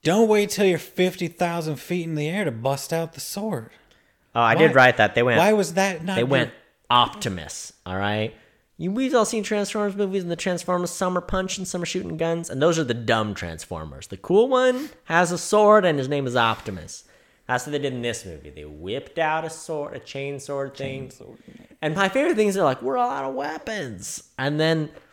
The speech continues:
Speaker 2: the girl who has never piloted this specific Jaeger before is
Speaker 1: But
Speaker 2: the
Speaker 1: she
Speaker 2: one
Speaker 1: redesigned it.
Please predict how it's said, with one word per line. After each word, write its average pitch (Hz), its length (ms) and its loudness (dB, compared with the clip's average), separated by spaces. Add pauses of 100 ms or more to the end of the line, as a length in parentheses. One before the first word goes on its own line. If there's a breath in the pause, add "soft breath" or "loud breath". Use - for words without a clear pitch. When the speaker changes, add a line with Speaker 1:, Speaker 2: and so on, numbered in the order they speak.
(240 loud breath)
Speaker 2:
the 120 420 -2
girl 123 880 2 (140)
who 127 180 -2
has 104 180 -2
never 139 400 2
piloted 127 840 0
this 117 460 0
specific 131 920 0
Jaeger 127 400 2
before 107 460 2
is 120 140 -2
Speaker 1:
But 147 100 6
Speaker 2:
the 117 60 4
Speaker 1:
she 117 80 4
Speaker 2:
one 120 280 4
Speaker 1:
redesigned 147 640 0
it. - 160 -12